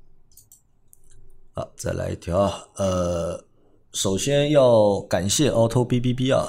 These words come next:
这么多年来的陪伴啊，有几个个人建议啊，可能不一定可行。一，可以考虑把一部分的老司机和汽油杂谈等节目选一些合适的选题啊。首先，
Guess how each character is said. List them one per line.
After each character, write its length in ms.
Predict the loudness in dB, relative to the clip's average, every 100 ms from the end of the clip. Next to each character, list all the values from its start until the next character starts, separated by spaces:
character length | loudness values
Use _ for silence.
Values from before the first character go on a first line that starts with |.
| -4
这 100 | 0
么 100 | 0
多 280 | 0 0 2
年 240 | 2 2
来 160 | 2 2
的 80 | 0
陪 240 | -2 0
伴 160 | 2 2
啊， 220 | -2 -6
有 180 | -4 -2
几 220 | -2 -6
个 160 | -2 -2
个 160 | 0
人 160 | 0 0
建 340 | 0 0 0
议 100 | -2
啊， 200 | -4 -6 -6
可 200 | 0 2
能 200 | 2 0
不 100 | 0
一 80 | 0
定 160 | 0 -2
可 240 | -2 -8
行。 320 | -4 -2 -2 -4
一， 180 | -6 -6 -16 -20 -20 -20 _
可 160 | -2 2
以 140 | 2
考 340 | 0 0 2
虑 100 | 0
把 300 | 0 2 0
一 140 | 0 -4
部 180 | -4 -2
分 180 | 0
的 140 | 2 2
老 300 | 2 0 0
司 200 | -2 -2
机 240 | -4 -4
和 200 | -2 -2
汽 240 | -2 0 0
油 100 | 0
杂 180 | -2
谈 240 | 0 0 0
等 200 | -2 -4
节 260 | -2 -2
目 240 | 0 -2 -8 -20 -20 _
选 400 | -8 0 2 2 0
一 80 | 0
些 260 | 0 -2
合 280 | -2 -2 0
适 160 | 0 0
的 120 | -2
选 380 | -2 -2 -4 -6
题 400 | -4 -2 -4 -2
啊。 200 | -2 -2
首 320 | -4 -6 -8
先， 400 | -6 -2 -2 -4